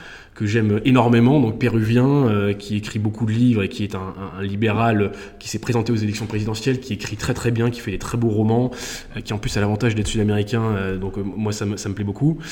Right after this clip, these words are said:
Euh, et effectivement, la, la, je, je vous vois en train de l'écrire, la Llamada de la Tribu, euh, l'appel de la tribu, qui n'a pas encore été, euh, traduit d'ailleurs, c'est dommage, mais je crois qu'ils sont en, en phase de traduction, euh,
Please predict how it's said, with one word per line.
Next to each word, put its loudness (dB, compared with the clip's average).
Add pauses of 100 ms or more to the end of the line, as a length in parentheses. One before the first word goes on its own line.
(260)
Euh, 0 (160)
et 4
effectivement, 4
la, 6
la, 2
je, -2
je 0
vous 0
vois 2
en 2
train -2
de 2
l'écrire, 2
la 4
Llamada 4
de 4
la 2
Tribu, 2 (380)
euh, 0
l'appel 2
de 6
la 6
tribu, 2
qui 6
n'a 8
pas 6
encore 8
été, 6
euh, 6
traduit 0
d'ailleurs, 4
c'est -2
dommage, 0
mais 0
je -4
crois 0
qu'ils -6
sont 2
en, -4
en -8
phase -2
de 0
traduction, -4 (460)
euh, 4